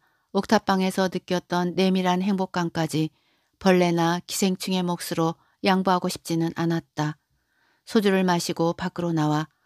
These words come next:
허공을 올려다보았다. 지금 내가 올라가고자 하는 저 가파른 언덕 위,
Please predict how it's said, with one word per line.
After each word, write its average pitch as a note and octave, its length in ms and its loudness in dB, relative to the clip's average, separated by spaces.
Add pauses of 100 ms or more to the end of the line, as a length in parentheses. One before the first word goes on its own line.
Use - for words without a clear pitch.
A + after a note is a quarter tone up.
(280)
허공을 F3+ 440 2
올려다보았다. E3 920 -4 (480)
지금 F#3 360 2
내가 E3+ 440 0 (320)
올라가고자 F#3+ 680 2
하는 F#3 380 -2
저 F#3 280 2
가파른 F3+ 480 -2
언덕 D#3+ 380 -2
위, D3+ 180 0